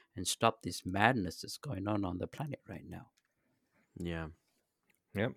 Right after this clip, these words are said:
Speaker 3: I couldn't agree more, man. It's, uh,
Speaker 2: When
Speaker 3: it really is good stuff.
Speaker 2: when do you think we'll get our stimulus checks?
Speaker 3: <laughs>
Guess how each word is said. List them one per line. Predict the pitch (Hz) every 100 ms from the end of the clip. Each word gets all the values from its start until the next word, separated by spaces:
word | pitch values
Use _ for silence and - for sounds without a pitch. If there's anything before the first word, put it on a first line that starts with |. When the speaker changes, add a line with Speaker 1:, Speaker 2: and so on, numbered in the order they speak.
| -
Speaker 3:
I |
couldn't | 104 127 110
agree | 110 117
more, | 117
man. | 104 98 98 - _ _ -
It's, | 90 -
uh, | 90 92
Speaker 2:
When | 113 113
Speaker 3:
it | 110 101
really | 104 107
is | 101 90
good | 92
stuff. | - 85 - - _ _ _ _
Speaker 2:
when | 113 131
do | 170
you |
think | 175 104 104 104
we'll | 101
get | 92
our | 95
stimulus | 90 - 90 92 101
checks? | - 113 117 - - - _ _ _ _ _ _ _ _ -
Speaker 3:
<laughs> | -